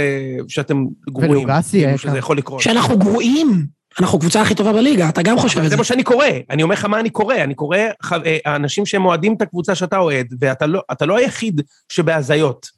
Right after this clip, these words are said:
Speaker 1: וזה גם לא הזיות, כי אתם לא הייתם טובים עכשיו חודשיים. אגב, גם אתמול, אה, אה, ב-, זה לא שזה, יש עם זה בעיה, כן? הגול הגיע מקרן,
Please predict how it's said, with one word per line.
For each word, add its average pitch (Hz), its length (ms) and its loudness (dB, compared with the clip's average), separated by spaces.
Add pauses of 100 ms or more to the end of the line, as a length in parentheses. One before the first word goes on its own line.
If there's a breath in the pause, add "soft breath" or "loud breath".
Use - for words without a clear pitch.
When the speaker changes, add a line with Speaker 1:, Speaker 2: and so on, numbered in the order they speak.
(180)
Speaker 1:
וזה 156 120 0
גם 185 120 0
לא 247 120 2
הזיות, 233 480 2
כי 165 80 0
אתם 156 180 0
לא 190 80 4
הייתם 208 180 2
טובים 190 240 2
עכשיו 175 180 -4
חודשיים. 170 360 0 (280)
אגב, 196 280 -2 (180)
גם 208 180 2
אתמול, 226 380 2 (540)
אה, 175 120 -2 (140)
אה, - 80 -6
ב-, 147 200 -2
זה 139 80 0
לא 170 80 4
שזה, 165 280 0
יש 165 120 -2
עם 175 80 2
זה 165 120 0
בעיה, 214 300 2
כן? 196 200 0 (760)
הגול 185 360 0 (100)
הגיע 226 420 0 (880)
מקרן, 208 640 2